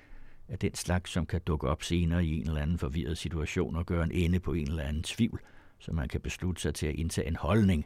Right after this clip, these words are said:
der kræver bare et minimum af mandsmod. Det er nu ikke helt sandt. For en seks-syv år siden sagde en kvinde i et hotelværelse i Riveragade denne famøse sætning: "De elsker med et udtryk som en kontormand."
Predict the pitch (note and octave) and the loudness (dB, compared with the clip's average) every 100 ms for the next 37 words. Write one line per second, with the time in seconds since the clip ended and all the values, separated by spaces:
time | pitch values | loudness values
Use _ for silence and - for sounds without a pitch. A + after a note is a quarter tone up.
0 | - E2+ - D2 C#2+ D2+ E2 E2 F#2 E2 | -6 -10 -4 -4 -2 -2 -2 0 2 0
1 | D#2 D2 D2 D#2 - - C#2+ - - - | -2 -2 -2 -2 -4 -6 -8 -10 -18 -20
2 | - - - - - - - - - - | -20 -20 -20 -20 -20 -20 -20 -20 -20 -20
3 | - - - - - - - - - - | -20 -20 -20 -20 -20 -20 -20 -20 -20 -2
4 | G2 F#2 G2 G2+ F#2+ - - - - - | 4 6 6 4 2 0 -6 -8 -14 -20
5 | - - - - - - - - B2+ - | -20 -20 -20 -20 -20 -20 -6 6 6 8
6 | C3+ - D3 A#2 G#2+ G#2+ A2+ A2+ B2 A2 | 6 6 8 10 10 8 8 8 8 8
7 | A2+ G#2 G2+ G#2 A#2+ A2+ G2 - A2 G#2 | 8 6 4 8 8 6 2 4 6 6
8 | G2 G2 G#2+ - A2 G#2+ F#2 G#2+ A2+ G2+ | 4 4 2 2 4 6 8 8 8 6
9 | G2+ F#2+ F#2 - - - F#2+ G2+ - F2 | 6 6 4 -4 -14 0 4 4 4 4
10 | F#2+ - E2+ - F2+ - F2+ - - - | 4 2 -2 0 0 -2 -4 -6 -20 -20
11 | - - - - - - - - B2 B2+ | -20 -20 -20 -20 -20 -20 -4 2 6 4
12 | - E3+ C#3 B2 - G#2+ - - D3+ - | 4 6 6 6 4 0 0 -4 -4 0
13 | C3+ B2+ - F#2+ - F2 - F2 | 2 2 2 0 0 -4 -2 -4